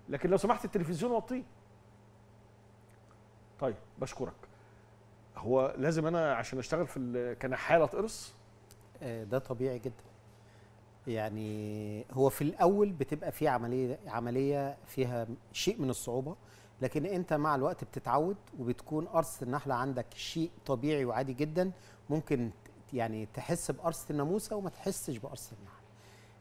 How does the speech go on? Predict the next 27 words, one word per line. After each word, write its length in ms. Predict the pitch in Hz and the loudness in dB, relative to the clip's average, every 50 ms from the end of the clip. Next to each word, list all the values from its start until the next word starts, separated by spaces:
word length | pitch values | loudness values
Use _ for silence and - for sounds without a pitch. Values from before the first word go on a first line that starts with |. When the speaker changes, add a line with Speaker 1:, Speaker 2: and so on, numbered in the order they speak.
| - - - | -18 -8 -2
Speaker 1:
لا، 100 | 123 123 | 0 2
Speaker 2:
لكن 140 | 135 135 151 170 156 | 4 4 6 6 8
Speaker 1:
أنا 60 | 143 147 | 8 8
Speaker 2:
هو 40 | 143 | 10
ده 200 | 151 156 160 160 | 10 10 10 10
Speaker 1:
في 60 | 165 | 8
الفاصل 280 | - - 180 165 - 160 | 6 4 2 2 2 2
بقول 140 | 143 156 | 4 4
لحضرتك 380 | 156 147 156 160 156 147 139 131 - - - 120 | 4 4 4 2 2 0 -2 -4 -4 -8 -12 -2
مره 260 | 139 147 160 160 147 139 | 2 4 4 6 8 8
واحده 220 | 147 165 156 139 | 8 8 6 4
في 100 | - - | -2 0
حياتي 440 | - 135 147 147 147 139 127 123 120 | 0 0 0 0 0 -2 -2 -2 -2
داخل 300 | 110 151 151 - 151 131 | 0 0 0 0 0 0
منحى 160 | 147 175 165 | 0 0 0
Speaker 2:
عشان 240 | 127 - - 170 165 | 0 2 2 0 4
حضرتك 280 | - 165 156 170 - | 6 6 6 6 6
مش 200 | 156 165 - - | 2 0 0 0
متعود. 260 | 147 123 - 101 95 92 | -2 -2 -2 -4 -4 0
Speaker 1:
خدت 260 | - 190 - - 196 | 0 2 4 4 8
قرصه. 380 | 143 160 160 156 - - - - - - - - - - - - - | 10 10 10 8 6 0 -6 -8 -12 -18 -20 -20 -20 -20 -18 -8 -4
Speaker 2:
مش 220 | 135 156 170 - - | -2 -2 -2 0 -2
متعود، 340 | 156 - 135 143 147 123 104 | 0 4 6 6 6 4 4
لكن 240 | 120 127 - 143 123 123 | 0 0 0 -2 -4 0
مع 180 | 135 151 151 | 0 0 0
الوقت 400 | 139 120 123 160 208 - - - 127 | 0 0 0 -2 -4 -6 -12 -12 -12
بت-، 280 | 127 - - - - | -12 -12 -12 -8 -4